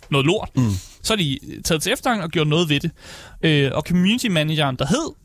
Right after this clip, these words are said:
Speaker 1: D M G nul fire, som var ham, som blev troet på livet,
Speaker 2: Ja.
Speaker 1: var faktisk enig med den her, øh, Twitch-streamer og, og skrev som svar, "Jeg drømmer om en dag, hvor videospilsudviklere fra et hvert studie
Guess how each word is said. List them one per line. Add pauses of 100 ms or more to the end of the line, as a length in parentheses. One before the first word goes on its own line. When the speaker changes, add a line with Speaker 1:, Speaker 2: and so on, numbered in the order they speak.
(200)
Speaker 1:
D
M
G
nul
fire,
som
var
ham, (120)
som
blev (120)
troet
på
livet,
Speaker 2:
Ja. (100)
Speaker 1:
var
faktisk
enig
med
den
her, (100)
øh,
Twitch-streamer
og,
og
skrev
som
svar, (400)
"Jeg
drømmer
om
en
dag, (380)
hvor
videospilsudviklere
fra
et
hvert
studie